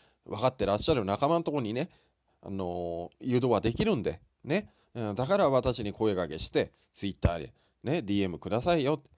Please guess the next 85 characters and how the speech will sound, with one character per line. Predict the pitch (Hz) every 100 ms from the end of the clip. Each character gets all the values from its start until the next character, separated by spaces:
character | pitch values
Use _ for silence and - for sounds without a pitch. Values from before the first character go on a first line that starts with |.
| _ _ -
で、 | 113 98 - _ _ _
Telegram | 113 110 107 92
に | 82
案 | 82 107
内 | 120 117
し | 113
ま | 107
す。 | - - - _ -
こ | 110 113 113
う |
い | 110
う |
と | 104 101
こ | 101
あ | 101
る | 104
ん | 101
で |
す | 92
よ | 95 92
ね。 | 95 95 90
私 | 87 110 151 143
ね、 | 120 92
い | - 143
つ | 143 - 311
も | 202
思 | 110 104
う | 98
ん | 87
で | -
す | -
け | 90
ど、 | 98 92
最 | 190 214
近 | 202
思 | 180 214
い |
始 | 214 196
め | 180
ま | 135
し | -
た。 | - - _
何 | 135 208 180
が | 110
思 | 90 92 95
い |
始 | 95 92
め | 87
た | 71
か |
っ | -
て | 82
い |
う | 82
と、 | 107 73 - - - - -
名 | 107 180 294 311
将 | - 285
に | 269 196
は | 92
な | 98
れ | 170 320
ね | 339
え |
ん | 113
じ |
ゃ | 98
ね | 90
え |
か | 78
な | 80
と | 78
思 | 80 90
い |
始 | 90 87
め | 82
ま | 73
し | -
た | -
よ。 | - _ _ _
名 | 101 101
将。 | 90 85 - _ _ -
要 | 139 143
す |
る | 143
に、 | 117 107